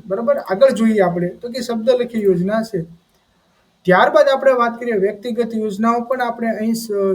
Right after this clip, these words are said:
શોધી શકીએ છીએ કે વ્યક્તિગત યોજના માટે તમારું, તમારું સિલેક્ટ કરવાનું કે બાળ કલ્યાણ માટેનું યોજનાના માલિક કોણ છે એ સિલેક્ટ કરી શકો, ધર્મ, જાતિ, સામાજિક આર્થિક ધોરણ, લિંગ, આ તે બધું સિલેક્ટ કરીને તમારી આવક નાખીને પણ તમે વ્યક્તિગત યોજનાઓ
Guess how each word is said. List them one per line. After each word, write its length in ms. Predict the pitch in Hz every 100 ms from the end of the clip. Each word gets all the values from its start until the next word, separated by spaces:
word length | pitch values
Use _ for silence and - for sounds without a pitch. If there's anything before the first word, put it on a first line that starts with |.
| 170
શોધી 200 | 190 196
શકીએ 320 | 185 190 180
છીએ 140 | 170
કે 80 | 170
વ્યક્તિગત 460 | 170 - 240 247 233
યોજના 240 | 233 226
માટે 220 | 226 226
તમારું, 360 | 220 220 214 202
તમારું 300 | 208 202 190
સિલેક્ટ 460 | - 202 214 220 -
કરવાનું 400 | 190 175 170 170
કે 60 |
બાળ 280 | 165 170 185
કલ્યાણ 320 | 202 208 208
માટેનું 760 | 202 202 202 202 202 202 202 - _ _ _ 175
યોજનાના 420 | 185 196 190 170
માલિક 420 | 160 175 208 220
કોણ 220 | 214 208
છે 140 | 185 208
એ 40 |
સિલેક્ટ 320 | 196 202 196
કરી 140 | 202 196
શકો, 300 | 196 202 190
ધર્મ, 500 | 160 170 190 175 165
જાતિ, 680 | - 151 170 - 196 185 180 _ _
સામાજિક 500 | - 180 185 180 180
આર્થિક 340 | 180 170 190 165
ધોરણ, 320 | 165 185 180
લિંગ, 320 | 170 190 196 -
આ 140 | 202 214
તે 100 | 247
બધું 220 | 240 226
સિલેક્ટ 420 | 226 226 226 -
કરીને 340 | 262 277 208
તમારી 300 | 170 202 202
આવક 280 | 185 196 196
નાખીને 340 | 190 190 190 190
પણ 160 | 190
તમે 380 | 180 160 196 247 _ _ _
વ્યક્તિગત 520 | 160 170 - 247 262 -
યોજનાઓ 380 | 180 170 185